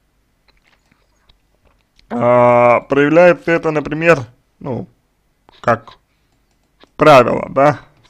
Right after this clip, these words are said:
самый такой баналь-, самый банальный, а, прим-, пример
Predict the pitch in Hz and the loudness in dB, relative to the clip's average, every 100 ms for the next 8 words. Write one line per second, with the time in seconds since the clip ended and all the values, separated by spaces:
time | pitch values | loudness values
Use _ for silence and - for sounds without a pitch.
0 | _ - 123 113 - 220 - 113 - - | _ -6 -6 -6 -12 -16 -14 -16 -18 -20
1 | _ _ _ _ _ _ _ _ _ _ | _ _ _ _ _ _ _ _ _ _
2 | _ _ _ _ _ _ _ _ _ _ | _ _ _ _ _ _ _ _ _ _
3 | _ _ _ _ 190 185 143 135 127 127 | _ _ _ _ -4 2 4 4 2 -2
4 | - - - 151 139 120 135 139 127 120 | -16 -12 -4 -2 0 2 2 2 0 -2
5 | 110 - 139 _ _ _ _ _ _ _ | -10 -14 -20 _ _ _ _ _ _ _
6 | _ _ - 120 123 113 - 202 143 - | _ _ -10 -6 -4 -4 -8 -12 -16 -20
7 | _ _ - 131 135 135 - 139 165 226 | _ _ -8 -2 -2 -2 -4 -4 0 2
8 | 208 - | 0 -2